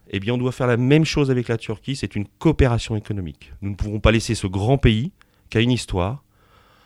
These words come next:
au pas, au pas, au, aux portes de l'Europe, on doit aussi travailler avec eux. Mais pas d'intégration, parce que ça va déséquilibrer l'ensemble de, de notre, euh, Union européenne. Je crois qu'aujourd'hui, on n'est plus dans ce monde de, de bipolaire, on est dans un monde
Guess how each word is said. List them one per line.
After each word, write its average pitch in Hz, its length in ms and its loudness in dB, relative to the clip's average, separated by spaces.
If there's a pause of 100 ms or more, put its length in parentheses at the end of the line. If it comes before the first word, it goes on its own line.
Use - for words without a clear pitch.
(640)
au 104 80 0
pas, 117 360 2
au 101 140 -2
pas, 104 420 2
au, 80 420 -4
aux - 80 -12
portes 117 300 -2
de 98 100 0
l'Europe, 87 480 -2 (100)
on 101 80 -4
doit 117 280 2
aussi 131 380 -4 (100)
travailler 110 420 0
avec 90 260 -6
eux. 80 160 -10
Mais 104 140 -2
pas 202 180 0
d'intégration, 170 680 -2 (180)
parce - 160 -6
que 147 80 -2
ça 135 140 -2
va 127 100 0
déséquilibrer 151 800 -2
l'ensemble 104 400 -6
de, 90 100 -6
de 85 200 -6
notre, 87 360 -6
euh, 85 200 -10 (320)
Union 92 200 0
européenne. - 380 -6 (640)
Je 101 120 -10
crois 170 160 6
qu'aujourd'hui, 117 520 0
on 95 200 0
n'est 107 100 2
plus 160 140 -4
dans 123 80 0
ce - 120 -6
monde 107 200 0
de, 85 160 -4 (300)
de 82 240 -2 (120)
bipolaire, 98 420 0
on 90 100 -2
est 85 40 -4
dans 87 100 -4
un 87 40 -2
monde 92 200 -6